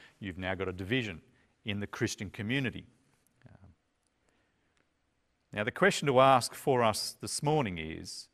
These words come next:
is that modern reading right? Is it meant to bring a division amongst Christians between those who have had it and those who have hadn't?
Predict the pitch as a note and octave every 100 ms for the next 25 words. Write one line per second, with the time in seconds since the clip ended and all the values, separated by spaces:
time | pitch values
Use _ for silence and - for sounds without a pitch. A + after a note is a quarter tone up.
0 | _ - E3 E3 D3 C#3 B2 A#2 C3+ C3+
1 | A2+ A2 A2 F#2+ F#2+ F2+ F#2 D2+ F3+ -
2 | _ _ _ _ _ _ _ _ _ _
3 | _ _ _ _ _ _ _ - E3 F#3
4 | A#2+ - _ _ _ _ _ A#2 C#3 D3+
5 | D3 - _ _ - C3+ A#2+ A#2+ B2 A#2
6 | C3 B2+ A2 F#2 F#2+ F#2+ G3+ F3+ B2 G2
7 | F2+ F2 - _ - G#2 - A2 G#2 -
8 | - - A2 F#2 G2 F#2 G2 E2 - C#3+
9 | C3+ A2+ F#2 E2 D#2+ - D#2 - B2+ C3+
10 | D3+